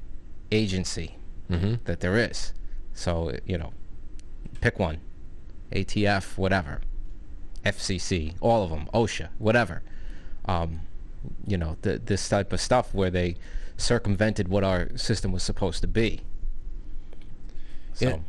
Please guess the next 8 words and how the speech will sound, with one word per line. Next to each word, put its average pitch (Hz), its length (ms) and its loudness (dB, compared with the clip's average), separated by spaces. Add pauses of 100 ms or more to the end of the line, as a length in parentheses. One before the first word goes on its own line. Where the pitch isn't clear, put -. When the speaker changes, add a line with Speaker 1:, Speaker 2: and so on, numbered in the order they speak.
Speaker 2:
in 123 100 6
a 120 80 6
dissenting 135 540 2
opinion, 117 500 4
Judge 113 300 2
Eugene 110 580 4
Davis 107 420 2
disagreed, 101 640 2